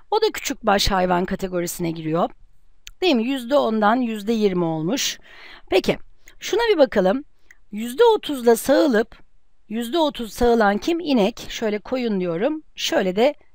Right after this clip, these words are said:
keçi diyorum. Bakalım mı? İnekten s-, az sayıda, oran olarak az sayıda hayvan sağıyorum ama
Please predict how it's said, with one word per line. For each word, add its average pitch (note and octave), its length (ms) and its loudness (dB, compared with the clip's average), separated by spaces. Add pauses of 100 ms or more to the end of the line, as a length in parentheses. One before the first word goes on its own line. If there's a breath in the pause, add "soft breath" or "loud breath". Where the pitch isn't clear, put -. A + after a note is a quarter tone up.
(140)
keçi A#3 360 -2
diyorum. D#3 300 -6 (380 loud breath)
Bakalım G4 420 4
mı? G3+ 160 4 (300 loud breath)
İnekten D4+ 680 6 (1120)
s-, - 200 -16 (160)
az D#4 200 8
sayıda, G#3 720 2
oran A#3+ 260 6
olarak F#3 480 0
az C4 180 6
sayıda E4+ 480 2
hayvan F4 380 6
sağıyorum E4+ 640 2 (580 soft breath)
ama C#4 340 6